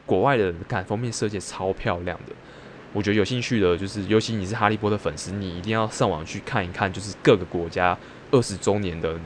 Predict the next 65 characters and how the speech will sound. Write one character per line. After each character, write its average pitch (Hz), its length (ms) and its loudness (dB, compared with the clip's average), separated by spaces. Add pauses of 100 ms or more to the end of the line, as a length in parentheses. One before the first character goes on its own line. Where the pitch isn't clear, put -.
(220)
重 90 200 -4
新 104 300 -4 (240)
绘 117 160 6
制 101 180 0
的 82 60 0
那 90 80 -2
个 90 80 -6
封 80 220 2
面， 85 160 -6 (200)
真 104 160 -6
的 98 160 4 (280)
很 87 240 -6
多， 120 100 4
我 92 240 2
真 110 100 -2
的 113 80 -2
觉 90 80 -6
得 82 100 -8
就 95 120 -6
是 95 100 -6
艺 104 160 -6
术。 87 240 -6 (540)
然 87 100 0
后 120 240 6 (840)
基 147 140 4
本 123 80 6
上 127 160 6
我 98 100 2
觉 82 140 -2
得 85 80 0
就 - 80 -8
是 110 80 0
《哈 104 140 0
利 107 60 0
波 104 120 0
特》 101 120 2
的 90 120 0
风 90 180 0
格 90 80 0
就 82 80 -6
是 101 100 -2
要 92 80 2
走 87 160 0
一 90 60 -2
种 85 160 0 (160)
神 - 240 0
秘 110 300 -2
感， - 120 -4 (100)
然 80 80 -4
后 95 120 -2
华 85 340 0
丽 98 100 -6 (100)
夸 98 340 2
张 90 220 -4
的 92 40 -6
感 80 200 -2
觉 - 180 -10
嘛。 - 180 -10 (520)
然 95 100 4
后 107 60 4
这 131 100 2
个 113 80 6 (560)
哪 98 120 2
个 101 100 0
国-， 95 120 -2